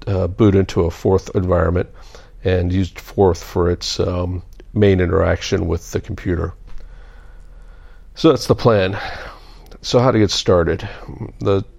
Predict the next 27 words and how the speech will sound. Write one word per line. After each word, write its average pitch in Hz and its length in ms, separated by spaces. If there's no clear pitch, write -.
to 131 80
get 143 120
started, 131 420
I'm 104 140
gonna 98 360
build 104 720
a 95 100
no 98 180
op 87 220
tester - 480
and, 101 280
and 92 200
do 101 220
a 92 40
no 92 200
op 90 180
test - 400
on 92 220
a 90 280
Z 98 220
eighty 92 180
chip - 300
that 90 140
I 85 100
have 87 260
right 98 160
now. 110 260